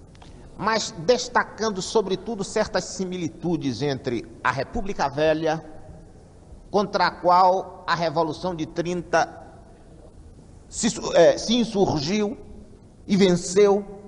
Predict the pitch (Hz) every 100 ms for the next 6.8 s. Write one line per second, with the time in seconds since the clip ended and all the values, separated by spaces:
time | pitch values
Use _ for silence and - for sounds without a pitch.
0 | - - - - - - - 180 165 -
1 | - - 170 160 110 82 76 76 - 98
2 | - 98 104 98 92 90 85 85 76 80
3 | 78 - - - - - - - - -
4 | - - 269 240 214 196 208 254 240 233
5 | 226 - - 208 208 214 269 - 185 -
6 | 202 294 240 - 120 - -